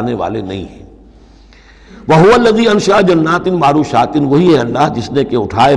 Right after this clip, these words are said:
باغات، معروشات وغیر معروشات، وہ باغ بھی ہوتے ہیں، وہ بیلیں جیسے انگور کی ہوتی ہیں، ٹٹیوں پر اٹھانا پڑتا ہے، ان کو سہارا دینا پڑتا ہے،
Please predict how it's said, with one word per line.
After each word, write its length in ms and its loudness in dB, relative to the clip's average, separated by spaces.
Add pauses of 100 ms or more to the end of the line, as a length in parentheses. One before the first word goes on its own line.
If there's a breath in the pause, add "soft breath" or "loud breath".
باغات، 600 0 (100)
معروشات 600 0 (260)
وغیر 420 0
معروشات، 580 -2 (640 loud breath)
وہ 200 2
باغ 240 2
بھی 80 2
ہوتے 320 2
ہیں، 160 0 (140)
وہ 80 -2
بیلیں 380 0
جیسے 360 -4
انگور 360 0
کی 80 -2
ہوتی 320 -2
ہیں، 100 0 (100)
ٹٹیوں 340 -2
پر 120 -6
اٹھانا 340 -6
پڑتا 420 -10
ہے، 100 -10
ان 100 -6
کو 140 -10
سہارا 400 0
دینا 200 -4
پڑتا 440 -8
ہے، 80 -8